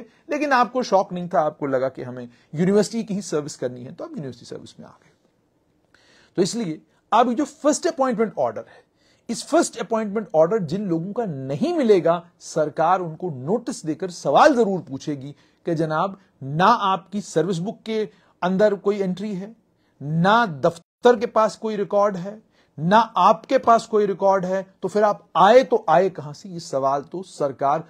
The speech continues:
स्वाभाविक है इन तमाम लोगों से पूछने जा रही है और सरकार को पूछना भी चाहिए, क्योंकि सरकारी मुलाजमत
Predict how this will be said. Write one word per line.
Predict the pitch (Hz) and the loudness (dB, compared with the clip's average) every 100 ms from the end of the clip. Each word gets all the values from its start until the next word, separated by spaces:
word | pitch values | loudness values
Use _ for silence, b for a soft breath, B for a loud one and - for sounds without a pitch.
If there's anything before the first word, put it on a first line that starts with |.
| b - | b -16
स्वाभाविक | - 180 143 247 320 170 | 0 0 4 4 4 0
है | 143 147 147 _ _ _ | -6 -8 -10 _ _ _
इन | 196 190 | -6 -6
तमाम | 180 147 165 208 160 | -4 -2 0 0 -2
लोगों | 135 127 | -8 -10
से | 135 175 | -12 -14
पूछने | 170 120 - 120 170 _ - | -12 -16 -16 -16 -16 _ -20
जा | 110 151 170 | -2 2 4
रही | 196 226 233 | 2 -2 -4
है | |
और | 320 | -8
सरकार | 302 143 117 131 127 | -8 -8 -4 -6 -6
को | 170 | -14
पूछना | - 120 139 139 | -14 -14 -12 -14
भी | 110 120 240 b b _ | -12 -10 -12 b b _
चाहिए, | - 170 170 135 b b _ | -4 -2 -2 -4 b b _
क्योंकि | 131 180 | -14 -12
सरकारी | - 143 117 143 180 | -6 -6 -2 0 2
मुलाजमत | 254 170 143 131 127 202 | 0 -2 -2 -4 -6 -10